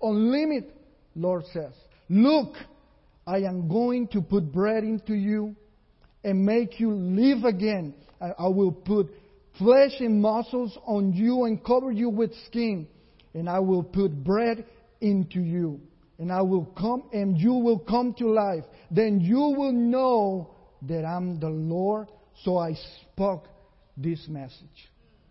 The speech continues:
So God is asking you today,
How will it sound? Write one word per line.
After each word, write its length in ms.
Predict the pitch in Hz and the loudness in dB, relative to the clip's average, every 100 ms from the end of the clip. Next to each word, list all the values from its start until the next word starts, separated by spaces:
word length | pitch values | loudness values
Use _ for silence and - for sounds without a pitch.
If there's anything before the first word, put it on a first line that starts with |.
| _ _ _ _ _ _ _ _ _ _ _ _ _ _ _ - | _ _ _ _ _ _ _ _ _ _ _ _ _ _ _ -10
So 120 | 185 | -8
God 840 | 151 127 214 254 214 185 180 165 156 - _ _ _ _ _ _ _ _ _ _ _ _ _ _ _ - | -6 -4 -2 0 0 -2 -4 -8 -16 -20 _ _ _ _ _ _ _ _ _ _ _ _ _ _ _ -8
is 220 | 175 175 - | -6 -6 -10
asking 540 | 165 196 - 180 165 | -10 -10 -10 -10 -8
you 200 | 139 127 117 _ _ - | -10 -12 -16 _ _ -14
today, 460 | 143 139 131 113 | -12 -10 -12 -16